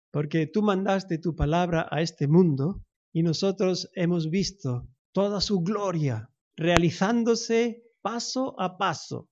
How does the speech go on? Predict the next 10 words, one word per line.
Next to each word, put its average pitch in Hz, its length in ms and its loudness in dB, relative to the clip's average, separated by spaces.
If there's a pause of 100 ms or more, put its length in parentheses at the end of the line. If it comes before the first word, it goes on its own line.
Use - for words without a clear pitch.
(160)
todo 220 280 2
aquello 196 440 2
que 175 120 -2
los 156 180 -2
profetas 180 580 -2
habían 151 320 -2
anunciado 135 800 -4 (200)
desde 147 260 -2
el 147 140 -2
principio. 139 840 -2